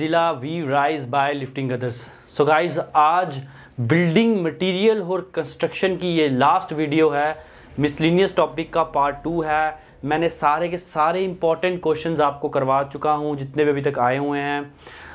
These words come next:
तो जितने अभी तक आने हैं, मैक्सिमम जितने आ सकते हैं, ठीक है। तो बीएमसी आपका यहाँ पे आज ख़त्म होगा। नेक्स्ट में हम एस्टिमेशन और कॉस्टिंग स्टार्ट करेंगे। तो मैं सोच रहा हूँ कि एस्टिमेशन कॉस्टिंग के जो, अ, क्वेश्चंस हैं, उसमें साथ ही साथ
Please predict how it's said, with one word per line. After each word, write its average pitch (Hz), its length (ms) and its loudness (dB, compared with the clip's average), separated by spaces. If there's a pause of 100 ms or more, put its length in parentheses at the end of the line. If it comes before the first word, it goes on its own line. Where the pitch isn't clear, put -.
(180)
तो 139 200 4
जितने 135 240 0
अभी 143 100 2
तक 143 180 2
आने 131 280 0
हैं, 143 280 -4
मैक्सिमम 139 360 -2
जितने 143 220 0
आ 135 160 4
सकते 139 320 -6
हैं, 135 380 -6
ठीक 165 160 2
है। 180 200 0 (260)
तो 160 60 2
बीएमसी 214 680 2
आपका 175 320 -2
यहाँ 156 200 -4
पे 156 100 0
आज 147 220 -2
ख़त्म 151 300 -2
होगा। 180 340 2
नेक्स्ट 170 500 -2
में 214 140 -2
हम 190 180 -4
एस्टिमेशन 175 560 -2
और 170 60 2
कॉस्टिंग 143 440 0
स्टार्ट 147 280 -2
करेंगे। 147 480 0 (400)
तो 165 100 4
मैं 180 220 0
सोच 190 340 0
रहा 185 100 2
हूँ 175 160 0
कि 180 160 -4
एस्टिमेशन 160 440 -4
कॉस्टिंग 160 380 0
के 170 60 0
जो, 165 300 2
अ, 135 400 2 (340)
क्वेश्चंस 175 440 2
हैं, 160 200 0
उसमें 160 680 -4
साथ 143 260 2
ही - 100 -8
साथ 151 220 0